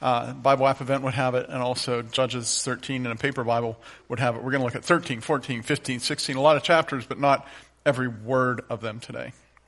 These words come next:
So what are your favorite kind of movies? Some would say, "Oh, I like action movies." My wife would say, "I like, uh, science fiction." Your wife would say, "I like Hallmark." And I would say, "I pity you."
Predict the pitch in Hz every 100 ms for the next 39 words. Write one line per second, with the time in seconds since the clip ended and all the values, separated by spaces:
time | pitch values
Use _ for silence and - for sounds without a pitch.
0 | _ _ _ _ _ _ _ - - -
1 | - 180 233 - 180 143 151 139 123 123
2 | - - - - - - - - - 156
3 | 147 127 135 131 147 147 147 143 135 135
4 | 135 147 131 131 135 139 - _ - 139
5 | 131 123 131 - 131 135 135 135 - 131
6 | 123 - - - - 139 127 - 135 143
7 | 135 127 - - 151 143 131 131 147 -
8 | 131 131 131 131 - 127 123 127 - -
9 | - - - 131 127 - 127 127 - 120
10 | 120 120